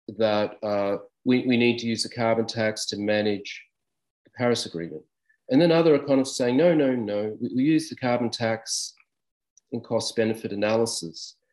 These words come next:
And I'm saying neither of those approaches are gonna work. We need the carbon tax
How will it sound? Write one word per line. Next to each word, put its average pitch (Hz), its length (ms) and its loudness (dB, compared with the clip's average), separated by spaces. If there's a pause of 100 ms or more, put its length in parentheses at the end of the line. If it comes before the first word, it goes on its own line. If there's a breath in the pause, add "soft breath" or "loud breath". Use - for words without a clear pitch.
And 123 120 2
I'm 139 100 6
saying 120 540 2
neither 135 420 2
of 117 100 -2
those 110 220 0
approaches - 480 -6
are - 100 -10
gonna 92 160 -4
work. 98 440 0 (540)
We 127 100 4
need 143 200 6
the 139 60 -2
carbon 131 400 0
tax - 640 -6